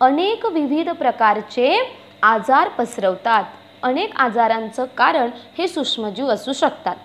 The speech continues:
मग even if harmful microorganisms are present in water, we are not be able to see them.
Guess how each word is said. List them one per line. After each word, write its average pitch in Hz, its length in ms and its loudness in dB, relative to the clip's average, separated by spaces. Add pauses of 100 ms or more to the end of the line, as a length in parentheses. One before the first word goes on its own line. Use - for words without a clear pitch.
(640)
मग 294 240 6 (720)
even 339 380 2
if 480 200 -2
harmful 339 420 2
microorganisms 294 880 0
are 285 220 4
present 262 320 2
in 254 180 -2
water, 285 300 4 (120)
we 320 120 2
are 381 180 4
not 294 240 4
be 427 280 4
able 392 320 0
to 381 80 0 (100)
see 349 120 2 (140)
them. 294 220 0